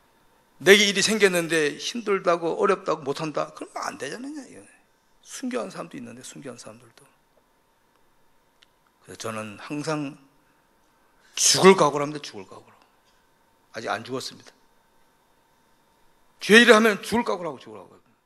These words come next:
그걸 위해서 제가 매일 운동하다 보니 이렇게 됐습니다. 우리는 자신의, 의지적으로라도 자신의 능력을 개발할 수 있습니다. 안 믿는 사람들 중에 정신이 강한 사람 할 수 있거든요.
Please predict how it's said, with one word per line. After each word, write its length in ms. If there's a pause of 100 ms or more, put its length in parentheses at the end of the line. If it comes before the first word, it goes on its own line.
(800)
그걸 360
위해서 240
제가 200
매일 340 (380)
운동하다 460
보니 160
이렇게 220
됐습니다. 460 (2500)
우리는 360
자신의, 540
의지적으로라도 880
자신의 380
능력을 360
개발할 360
수 100
있습니다. 420 (2250)
안 160
믿는 180
사람들 300
중에 220
정신이 340
강한 240
사람 160
할 80
수 100
있거든요. 460